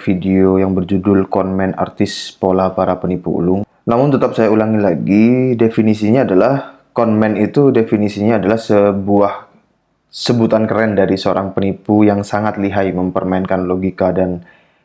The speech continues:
keyakinan, belief, serta perasaan emosi orang lain,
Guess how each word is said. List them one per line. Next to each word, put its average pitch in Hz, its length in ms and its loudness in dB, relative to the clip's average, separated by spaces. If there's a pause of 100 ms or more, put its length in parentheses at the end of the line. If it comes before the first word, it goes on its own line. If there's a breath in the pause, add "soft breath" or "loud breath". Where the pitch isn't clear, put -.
(140)
keyakinan, 104 560 0
belief, 98 400 0
serta 90 480 -2
perasaan 92 560 -2
emosi 87 400 -4
orang 82 240 -2
lain, 65 220 -2